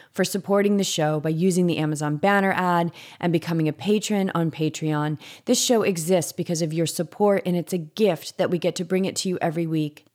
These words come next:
If this or another episode speaks to you, if it's helping you make positive changes in your life, why not scoot over to iTunes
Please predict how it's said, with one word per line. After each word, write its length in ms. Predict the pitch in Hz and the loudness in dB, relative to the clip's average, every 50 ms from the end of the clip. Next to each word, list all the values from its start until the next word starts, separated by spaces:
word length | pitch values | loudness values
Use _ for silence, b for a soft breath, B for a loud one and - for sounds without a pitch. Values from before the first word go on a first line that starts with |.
| _ _ _ | _ _ _
If 140 | - 226 - | -4 -2 -2
this 400 | 196 190 190 247 262 269 262 - | 0 2 4 4 4 4 2 0
or 160 | - 220 214 | 0 0 0
another 260 | 196 180 180 170 175 - - | 2 2 2 0 0 0 0
episode 460 | 196 - - 202 - 208 190 185 - | 0 -2 -2 -4 -2 -2 -2 -2 -2
speaks 400 | - - - 262 262 - - - | -6 -4 0 0 0 0 -2 -4
to 160 | - - 190 | -4 -2 -2
you, 80 | 170 165 | -2 0
if 100 | - 196 | -2 -4
it's 140 | 190 - | -6 -4
helping 340 | - 220 226 233 269 269 262 | -2 -2 -2 0 2 2 4
you 80 | 262 233 | 4 4
make 220 | 214 196 185 - | 2 0 -2 -4
positive 400 | - 190 190 180 180 180 175 165 | -4 -4 -4 -2 -2 -4 -6 -6
changes 420 | - - 208 202 202 180 185 165 160 | -4 -2 0 0 0 2 0 0 0
in 140 | 175 175 | 0 0
your 100 | 170 170 | 0 0
life, 340 | 170 170 160 156 151 143 - | 2 2 0 0 0 -4 -6
why 300 | 160 151 165 180 196 226 | -4 0 2 2 4 4
not 240 | 254 269 254 247 - | 4 2 2 0 -2
scoot 320 | - - - - 214 196 | -4 -4 -2 -2 0 2
over 160 | 196 190 185 190 | 2 2 2 0
to 100 | 190 - | 0 0
iTunes 640 | - 175 170 165 - - 165 165 160 165 160 151 | 0 -2 -2 -4 -4 -2 -2 0 0 0 -2 -4